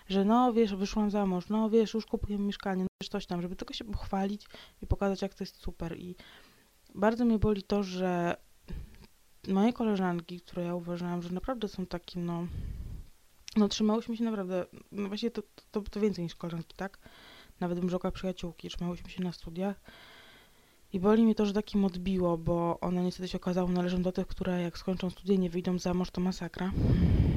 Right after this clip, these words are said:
Więc jedna to w ogóle złapała faceta od razu ślub i tylko było gadanie o nim na żaden inny temat i jak się chciałam z nią spotkać, to że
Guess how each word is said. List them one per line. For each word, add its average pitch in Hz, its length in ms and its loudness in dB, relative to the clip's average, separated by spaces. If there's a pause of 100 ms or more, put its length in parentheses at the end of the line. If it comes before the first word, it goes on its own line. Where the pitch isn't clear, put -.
(920)
Więc 185 440 -4 (400)
jedna 190 360 2
to 185 140 -6
w 170 100 -8
ogóle 175 680 -4
złapała 180 440 -4
faceta 175 420 -6
od 170 100 -2
razu 165 520 -4
ślub 175 380 -10 (1600)
i 180 120 -10
tylko 175 300 -4
było 175 320 0
gadanie 180 420 0
o 180 140 0
nim 180 180 2
na 175 60 0
żaden 175 240 -2
inny 175 200 -2
temat 190 500 0
i 180 220 -8 (1600)
jak 180 100 -2
się 190 100 -2
chciałam 190 300 2
z 170 40 -4
nią 190 140 0
spotkać, 180 440 -2
to 175 180 -4
że 170 300 -2